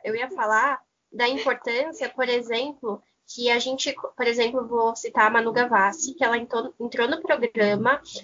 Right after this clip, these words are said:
construindo uma imagem toda, é, montada no sentido de que era, ela trabalhava a imagem que ela queria passar. Então, ela entrou maquiada, com os looks perfeitos, com um plano do que, que ela iria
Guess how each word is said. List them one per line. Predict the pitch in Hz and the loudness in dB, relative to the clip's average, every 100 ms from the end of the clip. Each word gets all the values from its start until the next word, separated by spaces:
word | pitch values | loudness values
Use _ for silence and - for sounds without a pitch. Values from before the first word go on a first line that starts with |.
| - | -4
construindo | - 262 277 262 240 269 285 | 2 2 2 2 2 2 0
uma | 269 254 240 | 2 4 4
imagem | 240 233 208 233 269 247 240 - | 4 6 6 4 0 -4 -6 -8
toda, | 240 247 320 311 294 277 247 233 214 214 - _ _ _ _ _ _ _ - | -8 0 2 4 6 8 8 8 6 2 -8 _ _ _ _ _ _ _ -8
é, | 202 202 196 185 180 - - | -4 -2 -2 -2 -4 -8 -4
montada | 247 349 415 311 339 294 | 0 0 2 4 4 0
no | 285 | -6
sentido | - 294 254 269 | -10 -10 -8 -8
de | 254 277 | -6 -8
que | - - 277 277 269 - | -8 -8 -4 -2 -4 -4
era, | - 240 277 269 | -2 0 0 2
ela | 247 262 | 2 2
trabalhava | 285 277 277 262 285 320 | 2 0 4 4 4 2
a | 285 | 2
imagem | 285 285 277 | 2 0 0
que | 285 | -4
ela | 294 277 | -4 -4
queria | 277 294 - | -2 -4 0
passar. | 311 311 311 196 | 0 2 4 2
Então, | 196 - 220 220 - - - | 0 -4 -4 -4 -14 -20 -2
ela | 208 233 | -2 0
entrou | 247 - 233 220 | -4 -2 0 0
maquiada, | 208 214 214 247 220 214 220 240 254 339 339 202 | 0 -2 -2 0 4 6 4 2 0 -2 -4 -8
com | 262 247 | -6 -6
os | 254 | -8
looks | 240 269 277 302 277 269 - - _ - | -8 -8 -8 -6 -6 -8 -16 -20 _ -2
perfeitos, | 247 262 - 240 240 285 330 320 339 | -2 -2 0 4 4 0 -8 -10 -12
com | - 269 | -8 -6
um | 254 | -4
plano | 277 254 277 - | 2 4 4 2
do | - 262 | -8 -12
que, | 202 269 | -12 -14
que | 277 | -4
ela | 285 262 262 | 0 2 2
iria | 240 254 240 | 2 2 2